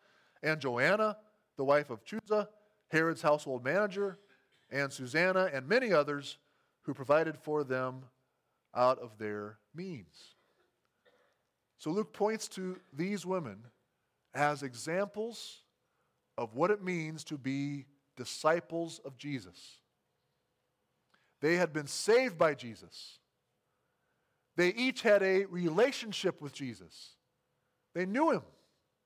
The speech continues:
They followed Jesus.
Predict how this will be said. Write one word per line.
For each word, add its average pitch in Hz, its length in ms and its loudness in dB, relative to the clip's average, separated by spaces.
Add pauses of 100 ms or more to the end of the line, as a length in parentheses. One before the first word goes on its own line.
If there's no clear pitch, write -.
(880)
They 196 160 4
followed 240 800 6 (200)
Jesus. 143 640 -8